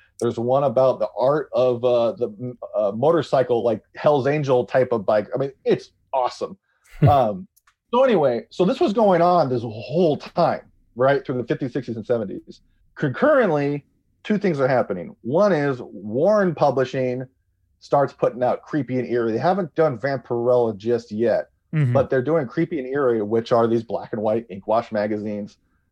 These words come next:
Speaker 1: um, usually featuring horror stories, hence Creepy and Eerie. Um, and they also had, uh, famous, uh, Monsters of Filmland. So Goodman sees a trend, right? So actually, Marvel's first ever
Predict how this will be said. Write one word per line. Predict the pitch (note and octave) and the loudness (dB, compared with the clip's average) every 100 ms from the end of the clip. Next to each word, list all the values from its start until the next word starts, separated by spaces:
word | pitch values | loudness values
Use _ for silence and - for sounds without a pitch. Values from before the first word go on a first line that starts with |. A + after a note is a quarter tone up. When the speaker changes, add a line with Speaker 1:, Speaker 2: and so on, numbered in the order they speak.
| - | -2
Speaker 1:
um, | A2+ G#2+ G2+ F2 - - | 0 2 0 -6 -14 -10
usually | A2 A2 G2+ | -6 -6 -6
featuring | G#2 F#2 A2 A2 - | -8 -8 -8 -10 -6
horror | G2+ F#2 G2+ | -4 -2 -4
stories, | - F2+ - - | -8 -8 -8 -10
hence | F#2 | -18
Creepy | _ G2+ - - | _ -20 -14 -10
and | A#2+ | -6
Eerie. | F#2 A#2 B2+ _ _ _ _ - | -6 -6 -10 _ _ _ _ 0
Um, | B2 A#2+ A2 A2 B2+ | 2 2 -2 -6 -4
and | C3 | 2
they | B2+ | 2
also | C#3 D3 C#3 | 2 2 0
had, | C3+ B2 A#2+ A#2+ _ _ _ _ _ | 2 4 2 -2 _ _ _ _ _
uh, | A#2 A2 | 0 0
famous, | - C3 A#2+ - A2 | 0 0 0 -2 0
uh, | A2+ F#2+ F2 | 2 2 0
Monsters | A#2 A#2+ G#2 | -2 -4 -4
of | G2+ | -6
Filmland. | C3 B2 A2+ G2+ G#2+ _ _ | 0 0 0 -2 -4 _ _
So | - D3+ C3 - _ _ _ _ _ _ | 0 2 2 -4 _ _ _ _ _ _
Goodman | D#3+ D#3 C#3 | 0 0 0
sees | C#3+ B2+ | -2 -4
a | A#2+ | -2
trend, | - C3 G2 | 0 0 0
right? | G#2+ B2 - | 0 0 -2
So | - C#3+ C3+ | 0 0 2
actually, | D#3+ B3+ - E3 C3 | -2 -4 -2 0 0
Marvel's | A#2 E3 G#3 G3+ - _ | 0 0 0 -4 -12 _
first | F#3+ G3 G3 - - | -2 -2 -4 -16 -2
ever | E3+ D#3 D3+ D3 C3+ A#2+ | 0 0 0 0 0 -4